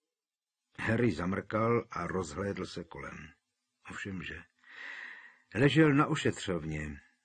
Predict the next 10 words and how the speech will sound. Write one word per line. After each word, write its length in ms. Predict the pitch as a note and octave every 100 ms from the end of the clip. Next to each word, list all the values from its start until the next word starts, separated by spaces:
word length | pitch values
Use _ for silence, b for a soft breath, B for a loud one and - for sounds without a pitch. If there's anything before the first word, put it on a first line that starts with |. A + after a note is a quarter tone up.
| _ _ _ _
Přes 540 | - C#3+ C3+ - - -
tmavomodrou 800 | - A2+ C3 C#3+ C3+ C3 C3 C3
oblohu 480 | - G#2+ A2+ A2+ G2+
za 180 | F2 -
oknem 440 | A2+ A#2+ A#2+ A#2+
se 180 | A2 G2+
táhly 560 | - G#2+ A2 G2+ G#2
karmínově 880 | G#2 - A2 A2 G#2+ G#2+ G#2 F#2+ G2
rudé 340 | F2+ F2+ F2+ F2
pruhy. 380 | - D2 C#2+